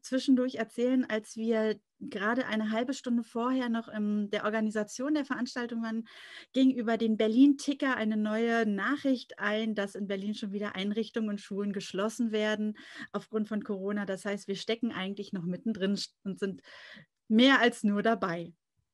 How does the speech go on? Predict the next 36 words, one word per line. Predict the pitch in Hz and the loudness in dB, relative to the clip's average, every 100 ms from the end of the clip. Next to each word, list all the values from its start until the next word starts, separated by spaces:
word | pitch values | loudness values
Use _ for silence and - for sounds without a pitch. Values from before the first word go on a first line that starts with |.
| _ _ - | _ _ -6
Dann | 247 240 294 | 4 6 6
gucken | 320 339 294 | 4 4 4
wir | 247 | 4
kurz | 233 262 254 | 2 -2 -2
auf | 247 | -4
die | 247 | 0
Situation | 233 240 226 220 226 220 | 0 0 -2 -2 -2 -2
der | 208 | -4
Kinder | - 240 233 202 | 0 2 2 0
und | 196 | -4
der | 196 | -4
Familien. | 202 196 240 269 262 | -4 -4 -2 2 2
Wie | 226 | 2
ist | 269 | -4
es | 302 294 | -6 -6
eigentlich | - 269 277 269 269 | -6 0 0 -2 -6
für | 285 | -8
die | 262 254 | -8 -4
Kinder? | 302 277 277 | 2 4 4
Was | 226 220 | -2 -8
wissen | 240 269 311 | -8 -2 0
wir | 285 | 2
da | 285 | 2
mittlerweile | 262 269 262 247 247 247 247 | 2 2 -4 -2 -4 -4 -6
auch | 240 | -10
drüber? | - 247 233 254 - - - - | -10 -6 -2 -2 -4 -14 -18 -10
Wie | 226 | -2
ist | - 285 - | -2 -2 -4
es | 262 | -4
eigentlich | - 220 254 262 254 - | 0 0 2 2 0 -4
für | 233 | -4
die | 226 214 | -2 -4
Familien | 233 214 240 285 294 277 | -2 0 2 4 6 6
jetzt | 269 277 - | 6 2 -4
nach | 220 220 214 - - - _ | -4 -4 -8 -16 -20 -20 _
gut | 262 285 | 0 0